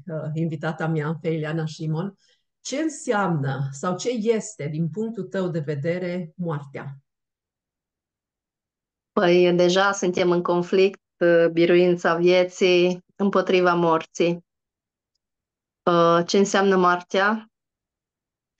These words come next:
Speaker 2: Eu cred că înainte de a înțelege ce înseamnă moartea, uh, întrebarea nu e ce este moartea, întrebarea este cine suntem noi. Noi încă nu am înțeles cine suntem noi în legătură cu moartea,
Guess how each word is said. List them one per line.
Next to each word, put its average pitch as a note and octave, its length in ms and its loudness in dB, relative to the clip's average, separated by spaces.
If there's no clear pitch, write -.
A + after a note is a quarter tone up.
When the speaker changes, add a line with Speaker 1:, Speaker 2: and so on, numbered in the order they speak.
Speaker 2:
Eu B3+ 140 2
cred D4 240 0
că - 80 -2
înainte F#3+ 800 4
de F3 100 2
a E3 140 2
înțelege F3+ 460 2
ce E3 160 0
înseamnă F3 380 2
moartea, E3 840 0
uh, E3 840 4
întrebarea G3+ 460 0
nu A3 120 0
e G#3 100 -2
ce G3 160 -6
este F3+ 280 -4
moartea, E3 580 -2
întrebarea A3 420 0
este G3+ 300 -2
cine A#3 240 0
suntem A3 360 0
noi. F3+ 320 0
Noi A3 240 4
încă C4 140 -2
nu B3+ 120 2
am C4 140 2
înțeles A#3 340 2
cine A#3 180 2
suntem G#3+ 380 2
noi G#3 540 2
în C4 120 2
legătură A#3 520 2
cu A3+ 120 0
moartea, F#3+ 640 0